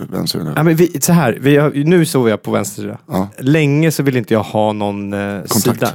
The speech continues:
Speaker 1: <laughs> Ja, men det är så typiskt er att det inte ska vara bestämt så att man
Speaker 2: Nej, men jag vill inte ha det bara. Så här, jag vill inte vara, jag vill inte bli det här paret som bara så här, "Jag sitter
Speaker 1: Ja,
Speaker 2: alltid
Speaker 1: det
Speaker 2: här och
Speaker 1: är
Speaker 2: äter middag och jag sover alltid här." Och så här.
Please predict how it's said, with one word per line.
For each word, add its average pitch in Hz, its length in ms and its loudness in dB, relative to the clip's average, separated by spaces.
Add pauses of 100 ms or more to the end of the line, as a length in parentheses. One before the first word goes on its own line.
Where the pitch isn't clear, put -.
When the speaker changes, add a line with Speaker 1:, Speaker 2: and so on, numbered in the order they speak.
(240)
Speaker 1:
<laughs> - 120 0 (680)
Ja, 143 60 0 (120)
men 123 100 2
det 135 60 4
är - 20 2
så 120 120 2
typiskt - 420 2
er 117 160 6
att 98 80 -2
det 110 80 0
inte 92 140 0
ska - 120 -2
vara 98 80 2
bestämt 92 420 -2
så 98 60 -2
att 90 100 -6
man 92 180 -2 (480)
Speaker 2:
Nej, 160 100 2
men 185 80 4
jag 180 60 4
vill 190 100 4
inte 180 140 0
ha 214 300 2
det 131 100 4
bara. 113 160 0
Så 139 100 -2
här, 139 60 4
jag 156 60 4
vill 175 60 2
inte 160 140 0
vara, 180 260 2 (300)
jag 156 80 0
vill 180 100 4
inte 143 120 -2
bli 175 240 6
det 151 60 6
här 127 80 2
paret 110 380 2
som 123 100 -4
bara 107 120 2
så 110 100 -2
här, 107 100 -2 (200)
"Jag 117 140 0
sitter 120 180 4
Speaker 1:
Ja, 147 60 4
Speaker 2:
alltid 131 180 2
Speaker 1:
det 156 60 4
Speaker 2:
här 165 120 2
och 165 40 4
Speaker 1:
är 156 40 4
Speaker 2:
äter 156 140 2
middag 143 360 2
och 139 80 4
jag 135 200 2
sover 147 280 2
alltid 127 280 0
här." 123 200 2
Och 110 60 0
så 113 60 0
här. 104 100 -2